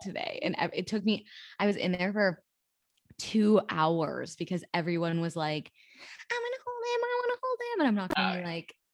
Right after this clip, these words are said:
Speaker 1: "No, sorry, I gotta go." I was like, "Okay, <laughs>
Speaker 2: Yeah.
Speaker 1: sure." So,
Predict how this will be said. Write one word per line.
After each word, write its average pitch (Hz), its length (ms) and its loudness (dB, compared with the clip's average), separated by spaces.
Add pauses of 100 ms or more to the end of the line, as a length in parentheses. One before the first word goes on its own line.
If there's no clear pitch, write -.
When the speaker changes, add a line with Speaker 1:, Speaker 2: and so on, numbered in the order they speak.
(240)
Speaker 1:
"No, 247 480 0
sorry, 233 540 -10
I 214 80 -14
gotta 214 260 -14
go." 196 500 -12
I 180 120 -12
was 160 120 -14
like, 160 300 -12 (800)
"Okay, 190 560 0 (220)
<laughs> - 240 -8
Speaker 2:
Yeah. 190 400 2
Speaker 1:
sure." - 20 -6 (720)
So, 165 580 -6